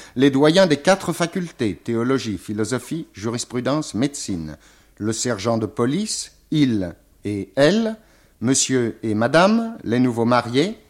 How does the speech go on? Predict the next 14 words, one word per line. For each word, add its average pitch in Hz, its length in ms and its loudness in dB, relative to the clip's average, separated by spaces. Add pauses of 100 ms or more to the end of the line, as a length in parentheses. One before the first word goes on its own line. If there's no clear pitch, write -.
(200)
la 127 120 4
vieille 123 240 0
coquette, - 560 -2 (240)
Don 143 200 6
Juan 131 460 2
et 127 120 2
l'ami, 127 420 4 (340)
voix 117 240 0
de 117 140 0
femme, 127 320 2
voix 107 220 0
d'homme, 110 280 0
figurant, 113 400 -2
écolier, 117 560 -2